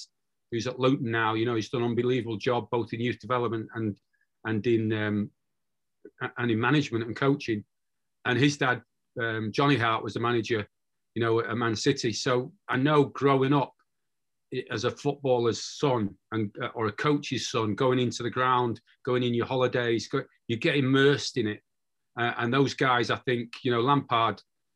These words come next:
y-, you'll say, "Oh, he's inexperienced." Of course he is to have an ex-, a job like, like Chelsea and so on. But y-, you forget that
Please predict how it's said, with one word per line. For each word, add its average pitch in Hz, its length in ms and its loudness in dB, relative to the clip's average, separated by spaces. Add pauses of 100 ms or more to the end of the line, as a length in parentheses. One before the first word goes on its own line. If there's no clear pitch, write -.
(160)
y-, 147 160 -8
you'll 143 220 2
say, 139 260 4
"Oh, 127 140 2
he's 113 160 -2
inexperienced." 127 480 -4
Of 107 80 -6
course 139 320 2
he 110 120 -2
is 98 140 -4
to 107 100 -6
have 107 180 -2
an 110 80 0
ex-, - 240 -12
a 117 200 -6
job 110 300 -2
like, 104 240 -2 (400)
like 107 140 -4
Chelsea 113 460 -4
and 95 80 -4
so 127 140 -2
on. 107 180 -2
But 113 160 -4 (160)
y-, 139 180 -8
you 123 160 -6
forget 127 440 -2
that 110 160 -4